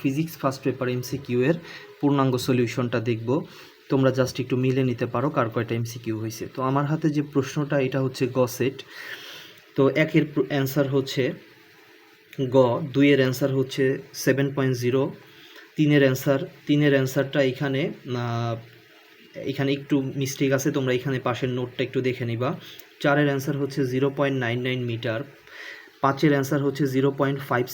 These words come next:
সেকেন্ড, ছয়ের অ্যান্সার হচ্ছে খ, আহ, সাতের অ্যান্সার হচ্ছে প্রথম,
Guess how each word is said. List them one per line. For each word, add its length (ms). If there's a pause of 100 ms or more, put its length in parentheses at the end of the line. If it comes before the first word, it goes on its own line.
সেকেন্ড, 320 (160)
ছয়ের 280
অ্যান্সার 340
হচ্ছে 280 (160)
খ, 100
আহ, 1400
সাতের 440
অ্যান্সার 340
হচ্ছে 180 (680)
প্রথম, 360